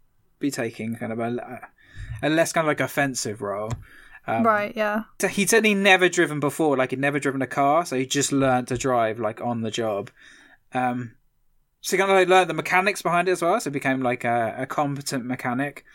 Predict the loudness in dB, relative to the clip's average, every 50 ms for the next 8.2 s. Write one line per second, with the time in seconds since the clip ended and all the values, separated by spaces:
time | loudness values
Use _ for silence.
0 | -20 -20 -20 -20 -20 -20 _ _ -4 -2 0 0 0 0 -2 -6 -8 -12 _ _
1 | _ _ _ _ _ _ _ _ _ _ _ _ _ _ _ _ _ _ _ _
2 | _ -18 -18 -18 -12 _ -2 -2 0 0 2 2 2 4 4 4 4 2 2 2
3 | 2 2 4 4 4 4 6 6 8 6 6 6 4 4 6 6 6 6 4 2
4 | 2 0 -2 -2 -2 0 2 4 4 4 2 0 -2 -4 -4 -2 -2 -2 -2 -2
5 | -2 -4 -4 -4 -2 -2 0 0 0 0 -2 -2 -4 -6 -6 -6 -4 -4 -2 -2
6 | -2 -4 -6 -6 -8 -6 -6 -8 -6 -4 -2 0 0 -2 -2 -4 -6 -6 -6 -6
7 | -4 -2 0 0 0 0 -2 -2 -2 -4 -2 -2 -4 -4 -4 -4 -2 -2 0 0
8 | -2 -2 -4 -6